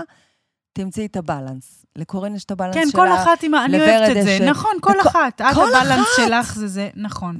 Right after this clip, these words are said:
Speaker 1: לי יש גבול הגדרה של זה המשקל, שאם אני אעבור אותו, כנסי לאיזשהו איזון עם עצמך,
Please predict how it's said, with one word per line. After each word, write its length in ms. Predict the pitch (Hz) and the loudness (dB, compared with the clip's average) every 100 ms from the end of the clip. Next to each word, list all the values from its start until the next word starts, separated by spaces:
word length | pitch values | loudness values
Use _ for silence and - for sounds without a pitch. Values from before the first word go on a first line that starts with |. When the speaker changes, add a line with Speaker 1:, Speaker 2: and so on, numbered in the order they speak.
| 175 | -2
Speaker 1:
לי 60 | 302 | -2
יש 200 | 370 190 | -2 -4
גבול 320 | 190 233 269 | -4 -2 0
הגדרה 520 | 226 160 190 196 208 | -2 -2 0 2 2
של 200 | 202 190 | 0 -6
זה 220 | 156 214 | -4 -4
המשקל, 440 | 190 185 - 190 185 | -4 -6 -4 -4 -4
שאם 260 | - 175 | -6 -8
אני 160 | 170 165 | -6 -6
אעבור 280 | 147 180 170 | -4 -4 -4
אותו, 240 | - 180 | -6 -10
כנסי 340 | - 160 - 175 | -10 -14 -8 -8
לאיזשהו 480 | 160 160 165 - 151 | -6 -8 -10 -8 -10
איזון 280 | 139 160 | -8 -10
עם 120 | 165 147 | -8 -10
עצמך, 560 | - 208 294 392 - | -10 -4 -4 -4 -12